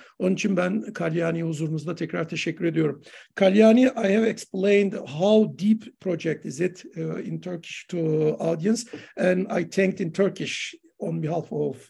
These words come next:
them to you and, e, thank you again. Okay, Ranika, uh, you are focusing on the partnership and networking. for,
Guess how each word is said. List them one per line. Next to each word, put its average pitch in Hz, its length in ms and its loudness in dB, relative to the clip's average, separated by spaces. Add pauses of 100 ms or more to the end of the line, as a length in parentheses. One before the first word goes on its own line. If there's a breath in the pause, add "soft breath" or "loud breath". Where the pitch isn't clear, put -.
them 160 320 0 (300)
to 202 120 -4
you 175 240 4
and, 147 420 -6
e, 151 420 -6
thank 165 260 -4
you 175 60 0
again. 147 300 -4 (400 loud breath)
Okay, 233 280 6
Ranika, 220 500 4 (420 loud breath)
uh, 196 300 4
you 277 360 8
are 269 240 6
focusing 254 520 4
on 233 560 6 (160)
the 240 80 4
partnership 240 800 -2 (140)
and 214 300 0
networking. 139 760 -8 (440 soft breath)
for, 214 360 6